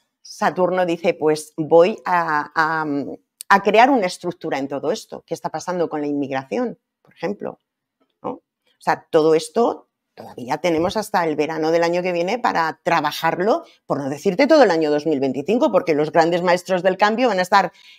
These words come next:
entrando y saliendo, eh, en esos domicilios donde echo un vistazo porque ya me voy a situar ahí por muchos años y termino de liquidar.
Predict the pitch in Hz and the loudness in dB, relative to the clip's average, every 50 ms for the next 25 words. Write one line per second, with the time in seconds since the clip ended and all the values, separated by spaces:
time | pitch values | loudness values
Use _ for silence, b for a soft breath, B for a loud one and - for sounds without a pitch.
0 | b b 214 220 208 208 202 190 196 202 185 202 208 - - 254 262 247 233 233 | b b 6 6 6 6 4 4 4 2 0 -2 0 2 2 2 4 4 2 0
1 | 233 233 233 269 330 - - _ _ _ _ _ _ _ _ _ _ _ _ 196 | 0 2 0 0 0 -2 -6 _ _ _ _ _ _ _ _ _ _ _ _ -4
2 | 185 165 160 165 139 139 135 - - - _ _ _ _ _ - 185 170 160 165 | -2 -2 0 -2 -2 -4 -6 -8 -12 -14 _ _ _ _ _ 0 0 2 2 2
3 | - - 208 190 202 214 214 214 208 247 254 254 285 277 220 220 208 196 185 180 | 2 0 2 2 2 2 2 2 0 0 2 4 4 4 4 2 0 0 0 0
4 | 175 170 - - _ _ - 202 214 - 226 226 214 226 220 - - - 269 254 | 0 0 -2 -4 _ _ 0 0 2 2 2 2 2 2 2 2 2 4 4 4
5 | - 190 175 - 170 175 185 190 196 202 196 196 196 - - 202 165 180 180 185 | 4 4 2 2 0 0 2 2 2 4 4 2 2 2 -2 -2 0 2 2 4
6 | 208 262 240 - - 165 160 156 151 175 190 202 214 208 - 240 220 - 269 262 | 4 4 2 2 4 4 4 4 4 4 4 4 4 2 0 -4 -2 0 0 2
7 | 269 277 277 277 285 320 381 - - - _ 226 214 - 151 143 143 156 156 170 | 2 4 2 2 2 0 -2 -4 -8 -8 _ -4 -4 -2 -4 -4 -4 -4 -2 0
8 | 208 247 294 254 190 151 - - 135 131 170 220 233 214 180 - | 0 0 0 0 0 -2 -4 -4 -4 0 2 2 2 0 -2 -6